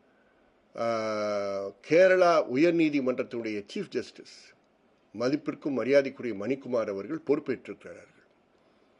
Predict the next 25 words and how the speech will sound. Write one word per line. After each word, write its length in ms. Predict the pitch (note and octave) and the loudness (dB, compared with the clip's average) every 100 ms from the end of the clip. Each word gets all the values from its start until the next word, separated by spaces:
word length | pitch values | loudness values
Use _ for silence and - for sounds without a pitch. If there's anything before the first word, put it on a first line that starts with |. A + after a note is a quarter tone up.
| _ - | _ -8
இது 200 | A#2+ A2+ | -4 -2
வந்து 220 | C3+ D#3+ | -2 -4
சரியான 640 | - B2+ D3+ E3 F3 F3+ | -2 -2 4 6 6 4
வழக்கு. 480 | A2 A2 - F3+ - | 2 -2 -4 -12 -10
எஸ் 200 | A2+ - | -8 -6
எச் 200 | E3+ C3+ | -2 2
ஆர் 140 | A#2+ | 2
சி 160 | - E3 | 0 -10
உடனடியாக 800 | G#2+ A2+ C#3 A#2+ G2 F#2 F2 - _ _ _ _ _ _ - | -6 -4 -2 -2 -4 -10 -12 -20 _ _ _ _ _ _ -2
அவருடைய 760 | D3+ E3+ G3 G3+ G3 F#3+ F3+ | 4 6 6 8 6 6 4
நேரடி 760 | E3 D3 F#3 A3 A3 A3 G#3+ F#3+ | 6 6 8 8 8 6 4 0
பார்வையின் 640 | - F#3+ F#3+ F#3 F3+ E3+ | 4 6 6 4 0 0
கீழ் 360 | - F#3+ G#3+ - _ _ _ _ _ _ | 4 6 4 -2 _ _ _ _ _ _
இன்வெஸ்டிகேட் 640 | C#3+ F#3+ A3 G#3 E3 D3 - | 0 4 4 2 -2 -4 0
பண்ண 220 | B2+ A#2+ | 0 0
வேண்டிய 260 | A#2 A2 G#2+ | -2 -4 -4
பொறுப்பு 400 | C3+ D3 - B2 | -2 -2 -4 -6
இருக்கு. 260 | - - _ _ _ _ _ _ _ _ _ _ | -8 -18 _ _ _ _ _ _ _ _ _ _
ஏன்னா, 380 | A#2 B2 A#2 A2+ - | -2 0 0 -4 -6
இல்லைன்னா 400 | B2+ D3+ D3 D3+ | 0 4 4 4
இது 220 | B2 G#2+ | 2 -2
ரொம்ப 300 | A2+ D3+ D3+ | -4 0 0
தவறான 580 | - A#2+ C#3 C#3+ D3+ E3 | 2 4 6 6 6 4
பாதைக்கு 440 | - C3 C3 G#2+ | 2 2 0 -6
போய்விடும். 540 | F#2+ C#3 C3+ C#3 F#3 | 0 2 2 -2 -4